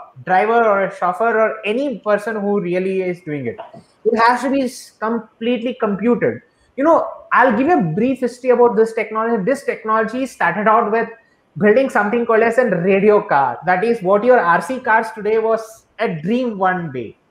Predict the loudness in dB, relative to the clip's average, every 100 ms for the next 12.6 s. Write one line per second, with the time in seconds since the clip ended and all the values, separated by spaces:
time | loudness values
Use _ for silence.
0 | _ -4 -4 0 0 -2 -12 _ -2 0
1 | 2 0 -2 -4 -4 -4 -2 -4 -8 _
2 | _ -8 -8 -4 -4 -4 -4 -4 -4 -6
3 | -4 -6 -6 -8 -10 _ _ _ -2 2
4 | 4 4 2 -4 -6 -2 -2 0 -2 2
5 | 4 6 4 2 -4 -4 -2 -4 -4 -8
6 | -8 -4 -4 -4 -6 -8 -6 -4 -4 -2
7 | -2 -2 -8 -4 -2 -2 -4 -4 -6 -4
8 | -4 -4 -6 _ _ -6 2 4 4 4
9 | 4 6 6 6 6 6 4 2 -4 -4
10 | -4 -6 -10 _ -2 0 0 0 -2 -2
11 | -2 -2 0 0 0 -4 -4 -10 -10 -10
12 | -12 _ -10 0 2 2